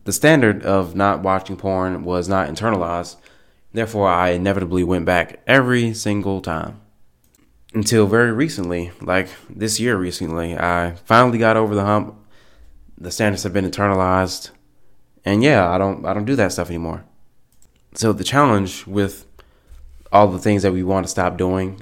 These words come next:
or that we want to pick up, we want to pick up positive things and put down negative things. The challenge is learning how to internalize those goals. And how do you do that?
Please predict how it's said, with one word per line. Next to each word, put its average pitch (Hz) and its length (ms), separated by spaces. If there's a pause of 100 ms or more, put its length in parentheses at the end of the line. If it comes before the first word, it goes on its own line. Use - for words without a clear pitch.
or 92 120
that 92 120
we 92 100
want 92 300
to 95 60
pick - 220
up, 104 380 (580)
we 98 80
want 95 220
to 90 60
pick 98 140
up 92 120
positive 90 360
things 92 280
and 85 120
put 110 140
down 90 180
negative 117 280
things. 95 380 (440)
The 98 80
challenge 110 340
is 95 300 (720)
learning 110 760 (240)
how 95 200
to 95 300
internalize 90 720
those 90 540 (380)
goals. 107 500 (560)
And 95 280
how 127 120
do 156 60
you 151 80
do 165 120
that? 90 360